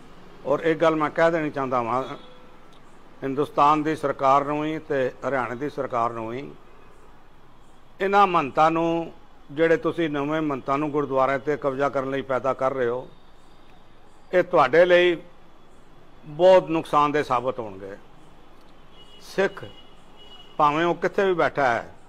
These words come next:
ਉਹ ਕਿਸੇ ਕਾਸ ਤੇ ਆਪਣੇ ਗੁਰਦੁਆਰਿਆਂ ਦੇ ਮਹੰਤਾਂ ਤੇ ਕਾਬਜ਼ ਨਹੀਂ ਹੋਣ ਦੇਣਾ ਚਾਹੁੰਦਾ।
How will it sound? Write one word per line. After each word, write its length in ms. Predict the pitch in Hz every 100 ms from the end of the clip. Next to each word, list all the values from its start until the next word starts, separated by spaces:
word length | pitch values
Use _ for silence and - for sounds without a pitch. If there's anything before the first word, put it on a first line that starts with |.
| - - - - - - -
ਉਹ 80 | 175
ਕਿਸੇ 400 | - 175 220 220
ਕਾਸ 360 | 220 170 170
ਤੇ 220 | - 175 180
ਆਪਣੇ 380 | 160 - 165
ਗੁਰਦੁਆਰਿਆਂ 460 | 156 147 143 143 151
ਦੇ 120 | 151
ਮਹੰਤਾਂ 440 | 156 147 120 131 131
ਤੇ 100 | 143
ਕਾਬਜ਼ 360 | 135 127 131
ਨਹੀਂ 100 | 139
ਹੋਣ 140 | 123 107
ਦੇਣਾ 200 | 101 95
ਚਾਹੁੰਦਾ। 320 | 110 98